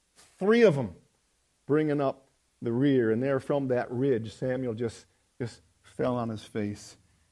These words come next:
and said, "Thank you, God, for Jubilee. Thank you, God,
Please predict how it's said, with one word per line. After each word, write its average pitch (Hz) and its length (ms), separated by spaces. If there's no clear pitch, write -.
and 113 120
said, 110 380
"Thank - 680
you, 131 260
God, 104 440
for 110 300
Jubilee. 104 600
Thank 156 540
you, 151 120
God, 139 800